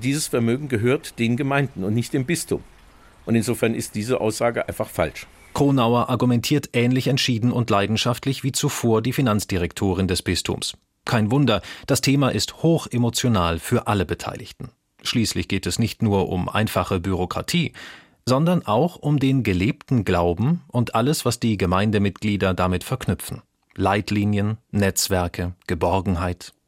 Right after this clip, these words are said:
Speaker 2: Hilfe, Seelsorge eben. All das sieht Kronauer durch die Reform gefährdet.
Speaker 1: Die Motive für diese Reform habe ich versucht, vom Generalvikar zu erfahren. Ich habe ihm, äh, drei mögliche Motive genannt, die aber alle drei nicht vorliegen. Das erste war finanzielle Gründe.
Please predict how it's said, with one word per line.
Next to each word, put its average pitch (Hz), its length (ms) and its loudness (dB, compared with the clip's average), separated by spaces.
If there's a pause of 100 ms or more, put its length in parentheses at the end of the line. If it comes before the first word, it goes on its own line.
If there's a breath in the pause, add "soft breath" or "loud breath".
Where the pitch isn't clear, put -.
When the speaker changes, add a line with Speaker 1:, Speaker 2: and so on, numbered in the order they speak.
Speaker 2:
Hilfe, 101 480 -2 (580)
Seelsorge 98 840 0 (100)
eben. 85 300 -4 (1120 loud breath)
All 139 180 2
das 143 200 0
sieht 139 200 0
Kronauer 139 560 2
durch 131 200 -2
die 127 100 0
Reform 104 420 2
gefährdet. 104 520 -2
Speaker 1:
Die 123 60 -2
Motive 160 600 -2 (100)
für 120 120 -4
diese 135 320 -4
Reform 120 460 -2
habe 117 260 -2
ich - 160 -8
versucht, 110 340 -4
vom 117 140 -4
Generalvikar 107 920 -2
zu - 160 -6
erfahren. 139 720 0
Ich - 140 -8
habe 113 240 -2
ihm, 110 360 -4 (600 loud breath)
äh, 113 180 0
drei 113 260 2
mögliche 131 400 0
Motive 123 400 -2
genannt, 113 420 0
die 131 100 0
aber 117 160 2
alle 123 180 0
drei 113 300 2
nicht 120 320 -2
vorliegen. 95 520 0
Das 98 160 -6
erste 120 340 -2
war 113 220 2
finanzielle 147 580 -2
Gründe. 160 500 -2